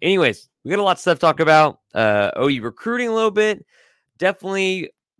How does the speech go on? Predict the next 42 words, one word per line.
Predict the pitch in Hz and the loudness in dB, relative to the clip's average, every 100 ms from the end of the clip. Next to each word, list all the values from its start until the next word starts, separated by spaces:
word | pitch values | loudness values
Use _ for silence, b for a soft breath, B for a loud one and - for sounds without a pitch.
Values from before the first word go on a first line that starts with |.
| _ _ | _ _
most | - 110 156 170 | -16 -2 -2 -2
of | 147 | -6
this | |
podcast, | - 147 139 - 135 135 - | -2 0 0 -2 -2 -2 -4
if | 139 | -6
not | 139 135 | -4 -4
all | 113 120 123 | 0 0 0
of | 110 | 2
it, | 120 120 - | 2 0 -4
um, | - 101 98 95 95 98 | -8 -4 -4 -4 -6 -8
for | 110 | -8
the | 110 | -4
most | 117 - | -4 -4
part, | - 110 107 - | -2 0 0 -4
it | - 101 92 - | -8 -8 -8 -8
is | - 107 | -6 -2
our | 117 110 | 0 0
reaction | 110 110 117 - 107 | 0 -2 -2 -6 -12
to | - 107 | -8 -4
O | 95 | -4
U | 104 95 | -6 -8
Texas. | - 127 - 139 131 123 - _ _ _ _ _ - | -4 -4 -4 -2 -2 -4 -12 _ _ _ _ _ -6
I | 117 | -6
still | - - - 147 156 | -6 -14 0 2 2
am | 147 | -2
catching | 147 131 143 | -6 -6 -6
myself | 135 147 131 | -4 -4 -4
watching | 120 127 131 120 | -4 -4 -4 -6
highlights, | 123 123 123 123 120 | -2 0 2 0 0
and | |
of | 110 - | -6 -2
course, | 131 123 - | -2 -2 -4
O | 123 | -2
U | 131 135 | 0 -2
drops | 123 101 117 113 - - | -4 -2 0 0 -4 -8
every, | 127 143 135 - | -6 -4 -6 -8
something | - 127 123 120 | -6 -6 -4 -6
every | 110 117 123 | -6 -8 -8
single | 131 117 | -8 -8
day | 98 113 110 | -4 -2 -2
on | 110 | -2
Twitter. | 101 - 127 120 127 127 | -6 -6 -2 0 0 -2